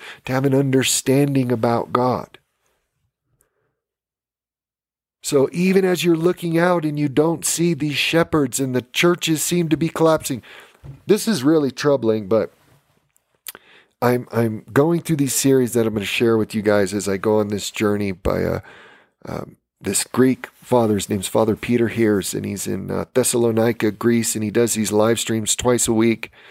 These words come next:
And I was going through his teaching on the catacomb church in Russia, and he was talking about the Bolshevik revolution and how they rose up to power and how they were persecuting the church. And he said prior to that Bolshevik revolution,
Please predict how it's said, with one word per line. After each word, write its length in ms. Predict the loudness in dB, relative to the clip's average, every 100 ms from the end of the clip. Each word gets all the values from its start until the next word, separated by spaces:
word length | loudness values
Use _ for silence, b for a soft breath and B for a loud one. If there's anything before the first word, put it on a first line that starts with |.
| B B B B
And 80 | 0
I 60 |
was 160 | 0 0
going 400 | 2 2 0 -2
through 160 | 2
his 180 | 2 0
teaching 520 | -6 -6 -4 -4 0
on 180 | 2 2
the 160 | 0 -2 B B B
catacomb 680 | -2 0 0 0 0 0 -6 -6
church 420 | 0 2 2 -2
in 100 | 0
Russia, 540 | 2 0 0 -4 -6 -8 B B
and 80 | -4
he 60 |
was 140 | -4 -2
talking 320 | -2 -2 -2
about 220 | 0 0
the 60 | 2
Bolshevik 880 | 2 2 0 -6 -2 0 0 -2 -10
revolution 840 | 0 2 2 2 0 0 -4 -4 -6
and 160 | -8
how 280 | -6 0 0
they 160 | 2 2
rose 320 | 2 2 0
up 120 | -4
to 80 | -6
power 400 | -8 -2 0 0
and 80 | -2
how 140 | -4
they 140 | 0 0
were 140 | 0
persecuting 720 | -2 -4 -4 -6 -4 -4 -4
the 60 | -4
church. 460 | 0 0 0 -4 -12 B B B
And 120 | -2
he 60 | 0
said 320 | 0 0 2
prior 540 | 0 2 0 0 0
to 360 | -2 -4 -2 -2
that 300 | 0 -2 0
Bolshevik 640 | 2 2 -2 -4 -2 0
revolution, 800 | 2 2 2 0 0 0 -4 -4